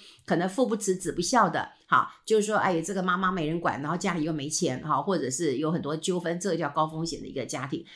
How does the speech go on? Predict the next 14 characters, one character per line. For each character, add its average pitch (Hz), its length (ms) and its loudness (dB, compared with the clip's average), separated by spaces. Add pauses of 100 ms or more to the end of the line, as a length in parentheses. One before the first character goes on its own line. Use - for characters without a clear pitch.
(120)
我 180 100 2
说 247 160 4
的 208 80 2
这 220 80 2
是 208 100 0
一 202 60 0
个 190 140 -2
正 247 420 2
常 139 260 -10
的 131 60 -10
一 - 60 -10
个 139 100 -10
家 110 280 -4
庭， - 220 -14